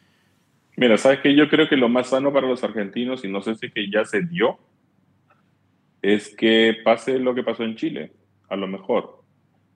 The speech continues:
de que el gobierno sea, el presidente sea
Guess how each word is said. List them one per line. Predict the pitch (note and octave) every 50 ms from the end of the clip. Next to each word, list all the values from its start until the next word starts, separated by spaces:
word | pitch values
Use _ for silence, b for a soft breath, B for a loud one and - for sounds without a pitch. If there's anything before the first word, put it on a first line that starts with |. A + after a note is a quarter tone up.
| _ _ -
de | G#2 G2 G2
que | - - G2+ G2 F#2+ F#2+ F#2+ F#2+ F#2+ F#2+ F#2 D#2+ C#2+ - - G2 G2+
el | G2 G2 F#2+ F#2 F2+ E2+
gobierno | F#2+ F#2 F#2 G2+ A#2 C3 C#3+ D3 B2 G#2+ G#2 G#2+ C3+ G3 - - _ _ _ _ _ _
sea, | _ - - - - A2 A2 A2 A2 A2 A2 G#2+ G#2 G2+ G2 F#2+ F#2 F2+ F2 E2+ E2+ F2 - -
el | - F2+ -
presidente | G2 F#2+ - - F#2+ G2 A2 B2+ C3 - D3 D#3+ D#3
sea | - - A2+ A2 G#2+ G#2+ G#2+ G#2 G2+ G2 F#2+ F2+ F2 E2